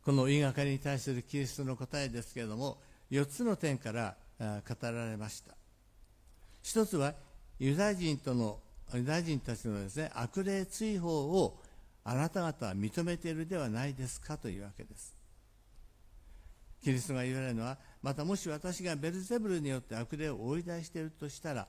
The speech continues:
あなた方の子らが追い出しているのは誰によってですかというわけです。ユダヤ人たちの中においても、お、それこそ悪霊追放ということをですね、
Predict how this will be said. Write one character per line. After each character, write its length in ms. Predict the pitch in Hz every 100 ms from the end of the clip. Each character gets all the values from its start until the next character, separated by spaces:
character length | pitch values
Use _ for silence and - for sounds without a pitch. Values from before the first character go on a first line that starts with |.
| - - - - -
あ 100 | 135
な 140 | 190
た 140 | 233
方 240 | 220 214 185
の 140 | 165
子 160 | - 220
ら 140 | 208
が 140 | 147 104
追 140 | 131
い 40 | 151
出 180 | 151
し 80 | 147
て 100 | -
い 40 | 143
る 120 | 139
の 80 | 113
は 80 |
誰 280 | 92 147 208
に 120 | 190
よ 80 | 143
っ 20 |
て 200 | 139 135
で 120 | 104 113
す 140 | -
か 100 | - - - -
と 60 | 143
い 100 | 104
う 60 |
わ 80 | 101
け 100 | -
で 140 | 110
す。 120 | 107 - - - - - - - - - - -
ユ 120 | 139
ダ 100 | 147
ヤ 80 | 143
人 120 | 139
た 140 | 123 127
ち 60 |
の 120 | 135
中 260 | 131 127 143
に 100 | 131
お 100 | 143
い 60 | 139
て 140 | 135
も、 280 | 143 160 - - - -
お、 480 | - 98 95 98 98
そ 80 | 101
れ 120 | 120
こ 140 | 123 190
そ 240 | 196 127 -
悪 260 | 110 -
霊 180 | 123 117
追 280 | - 131 113
放 240 | 101 95 117
と 60 | 113
い 80 |
う 40 | 95
こ 140 | 101
と 140 | 110 107
を 80 |
で 100 | 95 92
す 100 | 143
ね、 140 | 151